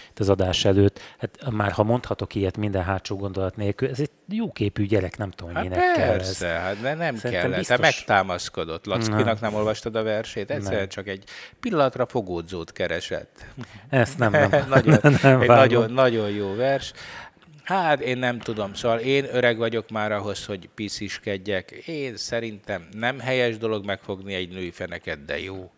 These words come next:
Speaker 2: Úgyhogy van ez így, az ember egy kocsmában bizony néha csinál ilyet. Földre már nem köpünk.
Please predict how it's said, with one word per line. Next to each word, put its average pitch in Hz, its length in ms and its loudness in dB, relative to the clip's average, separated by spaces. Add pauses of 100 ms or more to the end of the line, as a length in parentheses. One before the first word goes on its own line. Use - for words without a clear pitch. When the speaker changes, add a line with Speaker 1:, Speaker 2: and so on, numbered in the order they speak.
(760)
Speaker 2:
Úgyhogy 101 480 -8 (380)
van 160 200 0
ez 123 180 0
így, 107 240 -4
az 101 120 -4
ember 117 300 -4
egy 90 120 -4
kocsmában 90 760 -6
bizony 104 440 -8 (280)
néha 104 480 -6 (220)
csinál 87 480 -8
ilyet. 87 280 -12
Földre 113 380 0
már 87 180 -6
nem 131 180 0
köpünk. 117 580 -4